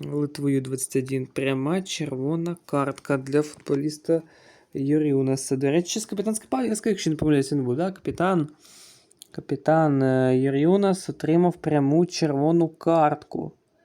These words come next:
Ось, пряму червону картку він отримав. Е, е, я так розумію, що, е,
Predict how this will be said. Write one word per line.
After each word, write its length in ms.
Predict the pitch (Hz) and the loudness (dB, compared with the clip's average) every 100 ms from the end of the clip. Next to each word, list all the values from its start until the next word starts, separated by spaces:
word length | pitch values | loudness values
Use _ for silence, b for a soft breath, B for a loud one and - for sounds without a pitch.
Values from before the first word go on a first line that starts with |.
| b b b b b b b - | b b b b b b b -4
Ось, 800 | 147 139 139 131 131 127 - - - | -2 2 6 6 4 0 -10 -10 -10
пряму 380 | - 143 147 180 | -4 0 4 4
червону 500 | 180 - 147 147 143 | 2 0 2 4 2
картку 460 | 139 143 135 - 139 | 4 4 2 2 2
він 120 | 135 | 2
отримав. 560 | 139 196 247 277 254 233 - 202 196 190 - _ _ _ _ _ - _ _ _ _ _ - - - | 0 0 2 4 2 0 2 2 2 -2 -6 _ _ _ _ _ -20 _ _ _ _ _ -20 -20 -6
Е, 40 | 139 | -2
е, 720 | 139 139 135 135 135 131 131 b b b b b b - - 139 135 131 131 131 | 0 2 4 4 4 0 -4 b b b b b b -8 -2 0 2 2 4 4
я 120 | 135 | 2
так 180 | 135 - | 0 -2
розумію, 420 | 143 143 139 135 | 2 4 4 4
що, 260 | 139 - 135 | 0 -2 0
е, 320 | 127 127 | 2 0